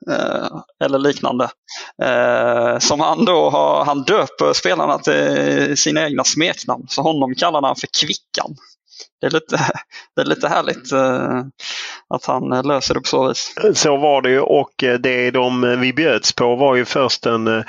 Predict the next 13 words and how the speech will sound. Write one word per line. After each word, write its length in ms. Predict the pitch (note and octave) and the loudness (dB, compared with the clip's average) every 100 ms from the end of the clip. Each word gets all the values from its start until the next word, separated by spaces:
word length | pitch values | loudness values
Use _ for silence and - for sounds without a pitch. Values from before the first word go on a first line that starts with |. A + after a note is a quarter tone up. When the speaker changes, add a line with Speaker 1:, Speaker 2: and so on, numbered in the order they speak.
| - - - | -10 -10 -4
Speaker 2:
en 100 | A#2+ | -2
presskonferens 840 | C#3 C#3+ - C3+ A#2+ - A#2 A2+ | 0 -2 0 -2 -2 0 0 0
med 160 | - A2+ | -2 0
Mattias 520 | A2 A2+ - A2+ A2 | 0 -2 0 0 0
Svanberg, 840 | - A#2+ C3+ D3 A2+ G#2+ G#2 G#2 | 0 0 0 0 0 2 2 0
eh, 360 | - A2 G2 G2 | 0 0 0 0
och, 560 | - C3 F#2+ - - G#2+ | -2 0 -2 -4 -6 0
eh, 260 | G2 G2 G2 - - - - | 0 0 -4 -10 -10 -6 0
Joakim 420 | D#3+ C#3+ C3+ C#3 | 2 2 0 0
Nilsson 600 | D#3 B2+ G#2+ - A2+ G#2+ | 0 0 -2 0 0 0
och 300 | - G#2 - | 0 -2 -2
Emil 280 | B2 A2 A2 | -2 -2 -2
Forsberg. 600 | B2 B2 - G#2 E2+ | 0 -2 -2 -2 -4